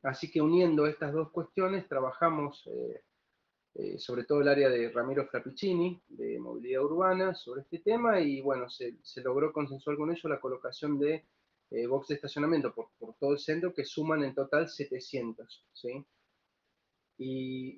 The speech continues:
y algunas no son reconversiones, sino que son incorporaciones al sistema de estacionamiento, como por ejemplo la calle Salta, a pedido de los propios vecinos esto,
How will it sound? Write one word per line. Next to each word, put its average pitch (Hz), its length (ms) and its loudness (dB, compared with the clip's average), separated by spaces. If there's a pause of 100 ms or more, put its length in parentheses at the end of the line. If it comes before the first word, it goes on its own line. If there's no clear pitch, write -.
y 147 40 4
algunas 196 380 2
no 208 100 2
son 214 220 0
reconversiones, 190 720 2
sino 180 240 0
que 180 80 -4
son 180 460 2
incorporaciones 156 920 0
al 139 80 -4
sistema 156 300 -4
de 156 100 -10
estacionamiento, 160 420 -4
como 143 220 -2
por 127 120 -6
ejemplo 151 220 -2
la 143 120 0
calle 143 260 -6
Salta, 160 560 -2
a 135 160 -2
pedido 147 260 2
de 147 60 6
los 139 120 -2
propios 147 280 -4
vecinos 143 600 -4
esto, 160 400 -6